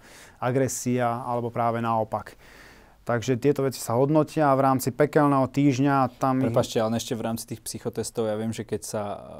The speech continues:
Speaker 2: eh, jeden môj kamarát hlásil, a myslím, že na, na policajnú akadémiu niekde, a tak tam bola otázka, či požil niekedy marihuanu. A on teraz, a, hovoril, že no, samozrejme, že som mal, ale nemohol som to tam napísať, takže napísal, že nie.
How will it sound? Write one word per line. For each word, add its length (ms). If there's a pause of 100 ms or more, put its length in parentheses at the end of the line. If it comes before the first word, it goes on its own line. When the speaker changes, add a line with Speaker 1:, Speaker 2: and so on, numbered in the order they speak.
(140)
Speaker 2:
eh, 80
jeden 160
môj 80
kamarát 400
hlásil, 640 (720)
a 320
myslím, 240
že 80
na, 80 (160)
na 160
policajnú 400
akadémiu 480
niekde, 560 (320)
a 400
tak 80
tam 160
bola 160
otázka, 320
či 160
požil 400
niekedy 320
marihuanu. 640 (800)
A 160
on 80
teraz, 560
a, 560 (760)
hovoril, 440
že 240 (360)
no, 80
samozrejme, 440
že 120
som 120
mal, 240
ale 200
nemohol 280
som 120
to 120
tam 160
napísať, 480
takže 160
napísal, 400
že 80
nie. 240